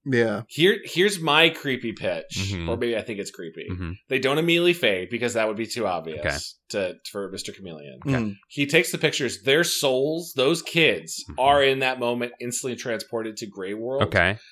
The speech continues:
Speaker 2: What's left behind is a shadow of those
Speaker 3: <gasps>
Speaker 2: kids.
Speaker 3: And it slowly fades.
Speaker 2: Emotionless. Yeah,
Speaker 1: Mm-hmm.
Speaker 2: no s-, emotionless. They don't say anything. Their parents pick them up. They're like, "Oh, I guess just,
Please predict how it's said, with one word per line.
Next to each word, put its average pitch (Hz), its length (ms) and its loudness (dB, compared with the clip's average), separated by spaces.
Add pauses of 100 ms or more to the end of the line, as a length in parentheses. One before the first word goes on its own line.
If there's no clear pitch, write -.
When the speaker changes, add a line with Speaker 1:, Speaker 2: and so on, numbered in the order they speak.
(220)
Speaker 2:
What's 117 260 -2
left 123 180 2
behind 117 440 -2
is 101 140 -4
a 98 60 -6
shadow 98 520 -2
of 85 120 -10
those 87 160 -4
Speaker 3:
<gasps> 156 40 0
Speaker 2:
kids. - 180 -4
Speaker 3:
And 127 120 8
it 110 120 2
slowly 110 440 8
fades. 95 520 2
Speaker 2:
Emotionless. 127 920 2
Yeah, 123 280 4
Speaker 1:
Mm-hmm. 117 100 2
Speaker 2:
no 131 120 4
s-, 131 220 0
emotionless. 131 880 2
They 123 100 -2
don't 113 140 -2
say 123 260 2
anything. 117 400 0
Their 110 100 -4
parents 117 380 -2
pick 123 220 -4
them 110 180 -4
up. 110 200 0
They're 107 100 -4
like, 101 200 -2
"Oh, 135 80 0
I 143 200 0
guess 120 200 -2
just, - 140 -16